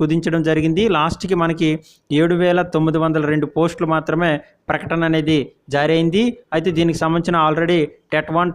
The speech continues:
tet టూ కూడా పెట్టడం జరిగింది. అయితే ఎస్జిటి వారికి అయితే మళ్ళీ టెట్ కమ్ టీఆర్టీ కూడా నిర్వహించడం జరిగింది బీఈడీ వారికి అర్హత ఇవ్వడం వల్ల. అయితే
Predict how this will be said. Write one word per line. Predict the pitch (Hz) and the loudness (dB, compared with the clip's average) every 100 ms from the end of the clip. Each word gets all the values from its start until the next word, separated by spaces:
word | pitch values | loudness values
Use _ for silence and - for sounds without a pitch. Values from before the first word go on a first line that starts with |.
| 165 | -2
tet | 160 - | -2 -2
టూ | 170 175 | -2 0
కూడా | 165 156 135 - - | 0 0 -2 -10 -6
పెట్టడం | 151 156 160 | -2 -2 0
జరిగింది. | 165 160 170 196 240 240 _ 151 | 2 2 2 0 -2 -6 _ -4
అయితే | 156 180 160 | 0 2 2
ఎస్జిటి | 156 180 185 175 | 0 0 0 0
వారికి | 175 165 175 | 0 0 -2
అయితే | 170 185 156 - _ _ _ 160 | 0 0 0 -4 _ _ _ 0
మళ్ళీ | 170 170 151 - _ _ - | 2 2 0 -6 _ _ -2
టెట్ | 156 160 | -2 -2
కమ్ | 185 180 175 | -4 -4 0
టీఆర్టీ | 175 175 175 165 | 2 2 0 -2
కూడా | 170 170 156 143 | 0 0 0 0
నిర్వహించడం | 151 156 165 165 160 | 0 2 0 2 2
జరిగింది | 160 156 165 165 220 247 - _ 143 | 2 0 0 0 0 -2 -6 _ -2
బీఈడీ | 156 165 175 180 | 0 2 4 4
వారికి | 170 160 - 139 | 2 0 -2 -2
అర్హత | 139 156 165 | 0 -2 -2
ఇవ్వడం | 147 151 147 | -2 0 0
వల్ల. | 151 190 254 - _ - | 2 0 -2 -10 _ -6
అయితే | 160 | 0